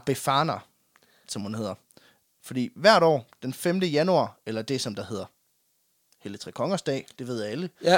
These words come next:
Speaker 2: selvfølgelig.
Speaker 1: Ja,
Speaker 2: Yes.
Speaker 1: der, øh, kommer hun nemlig forbi på en lille julevisit i vores verden.
Speaker 2: Det er nytårstaflen.
Speaker 1: Ja.
Speaker 2: Eller det er, det er juletafel.
Speaker 1: Ja, ja, det kan man sige. Det er tolv dage efter, at julemanden er kravlet ned gennem skorstenen den, den, øh, fireogtyvende december.
Speaker 2: Han
Speaker 1: Præcis.
Speaker 2: sidder fast,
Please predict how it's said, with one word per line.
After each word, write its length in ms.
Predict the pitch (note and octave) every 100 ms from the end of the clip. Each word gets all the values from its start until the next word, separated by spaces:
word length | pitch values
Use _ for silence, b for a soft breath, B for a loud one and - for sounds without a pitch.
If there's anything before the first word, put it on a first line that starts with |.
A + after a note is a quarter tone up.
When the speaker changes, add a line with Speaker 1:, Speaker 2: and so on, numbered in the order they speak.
| -
Speaker 2:
selvfølgelig. 380 | - D3 F3+ D3 -
Speaker 1:
Ja, 100 | D#3
Speaker 2:
Yes. 260 | D3+ - _ -
Speaker 1:
der, 600 | D#3+ D#3+ C#3+ C#3 C3+ C3+
øh, 60 | B2+
kommer 260 | D#3 C#3
hun 100 | C3
nemlig 280 | C#3+ E3+ F3+
forbi 360 | D#3+ E3+ A3 - -
på 140 | C#3+
en 80 | C3
lille 200 | D#3 F3
julevisit 720 | G3 C4+ D#4 D#3 - A#2+ - _ _
i 100 | A#2+
vores 320 | B2+ B2 -
verden. 340 | A#2+ A2+ A2 - _ -
Speaker 2:
Det 200 | E3 D3+
er 200 | C#3+ C3
nytårstaflen. 720 | F3+ F3+ - D#3+ D#3+ C#3 A2 - -
Speaker 1:
Ja. 180 | A2 -
Speaker 2:
Eller 80 | -
det 100 | C3
er, 40 | C3
det 100 | C3
er 40 |
juletafel. 460 | C#3+ D3+ C#3 B2 A#2+ _ _ _ C#3
Speaker 1:
Ja, 240 | C3 - - _ _ C#3
ja, 80 | D3
det 80 |
kan 120 | D3 D#3+
man 100 | C3+
sige. 240 | C#3+ C3+
Det 120 | D3+
er 40 | D#3
tolv 260 | G#3+ A#3
dage 200 | G#3 G3
efter, 200 | G3 -
at 160 | A#2 A#2
julemanden 360 | D3+ F3+ D3+ A#2
er 40 |
kravlet 220 | - C3+
ned 60 | D3
gennem 160 | C#3+ C3+
skorstenen 540 | D3 D3+ - A#2 G#2+
den, 180 | A2 G#2+
den, 340 | G2 A2 G#2 - _ _ _ _ F3
øh, 120 | -
fireogtyvende 400 | C#3 C3+ D3 C3
december. 360 | A#2+ D3 A#2+ - _
Speaker 2:
Han 100 | - C#3
Speaker 1:
Præcis. 100 | -
Speaker 2:
sidder 160 | D#3
fast, 440 | B2+ C3 - -